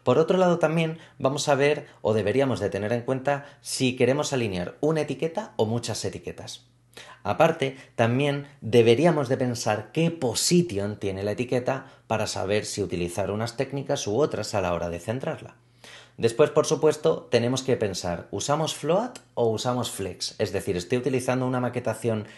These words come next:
clásica o flotante o estoy utilizando maquetación moderna como flex? Y por último es, est-, ¿voy a utilizar margin porque estoy en una, en maquetación clásica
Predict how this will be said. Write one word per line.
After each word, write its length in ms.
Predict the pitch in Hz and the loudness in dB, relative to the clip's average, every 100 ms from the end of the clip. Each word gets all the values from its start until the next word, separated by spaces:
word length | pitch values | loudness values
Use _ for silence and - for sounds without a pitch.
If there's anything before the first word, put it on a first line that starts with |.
| - _ | -20 _
clásica 560 | 123 117 113 107 101 98 | 2 2 2 -2 -2 -4
o 80 | |
flotante 580 | 90 95 110 123 135 233 - _ | -2 -4 -4 -4 -6 -8 -12 _
o 80 | 107 | -6
estoy 240 | - 120 | -2 -2
utilizando 540 | 117 120 117 120 113 110 | 0 0 -2 -2 -2 -2
maquetación 500 | 110 110 107 113 104 | -2 -4 -4 -4 -4
moderna 560 | 107 104 101 101 92 | -2 -4 -4 -6 -6
como 300 | - 120 98 | 2 2 2
flex? 560 | - - - - - _ _ - - - _ | -6 -12 -12 -12 -12 _ _ -20 -20 -20 _
Y 400 | 131 139 135 - _ _ - - | 0 0 0 -8 _ _ -18 2
por 160 | 139 143 | 4 4
último 380 | 147 185 180 | 2 0 2
es, 320 | 139 101 - - - - | 0 -2 -6 -14 -14 -10
est-, 220 | - - | -10 -12
¿voy 260 | - 120 160 | 0 2 4
a 40 | |
utilizar 560 | 165 160 127 120 92 92 - | 2 2 2 2 0 -2 -6
margin 520 | 98 98 90 147 175 | -2 0 0 -2 -2
porque 240 | 101 - | -2 -2
estoy 220 | 92 98 | -4 -4
en 80 | 92 | -4
una, 320 | 98 101 92 - | -4 -6 -8 -12
en 140 | - 98 | -10 -6
maquetación 640 | 95 98 95 - 98 90 | -4 -4 -6 -4 -2 -4
clásica 640 | 85 120 139 165 151 180 | -2 0 0 -2 -2 -2